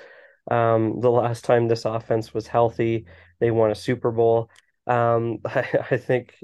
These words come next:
uh, Matt Stafford and Cooper Kupp just have a connection that, that nobody can explain. And I think even though Cooper Kupp is in his first game back and might be a little slow, I think, th-, still think he'll have a decent game, um,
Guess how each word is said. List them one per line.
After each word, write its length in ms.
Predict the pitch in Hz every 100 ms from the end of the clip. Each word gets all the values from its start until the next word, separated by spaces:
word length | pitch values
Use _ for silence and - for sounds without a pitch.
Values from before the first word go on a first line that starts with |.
| -
uh, 400 | 120 110 107 107 _ -
Matt 240 | 139 143
Stafford 420 | - 113 110 120 113
and 100 | 107
Cooper 240 | 117 104
Kupp 240 | 110 113 110
just 180 | 110 -
have 140 | 110
a 60 | 110
connection 500 | 110 104 101 110 104
that, 160 | 101 - - _ _
that 120 | 120 113
nobody 340 | 117 107 110
can 160 | - 104
explain. 460 | - - 107 110
And 120 | 104
I 80 | 107
think 360 | 110 123 123 -
even 280 | - 117 117
though 120 | 117 113
Cooper 320 | - 113 -
Kupp 300 | - 110 -
is 280 | 117 123 131
in 120 | 117
his 140 | 120 -
first 340 | 113 113 -
game 180 | 117 117
back 300 | 113 131 -
and 80 | 113
might 160 | 110 104
be 60 | 110
a 60 |
little 200 | 104 107
slow, 360 | 107 113 107 117
I 80 | 113
think, 380 | - 107 101 -
th-, 180 | - -
still 260 | - 139 135
think 220 | 131 120
he'll 140 | 123 117
have 140 | 113
a 20 |
decent 360 | 107 113 110 110
game, 280 | 113 113 113 - - - _ -
um, 420 | 120 117 117 110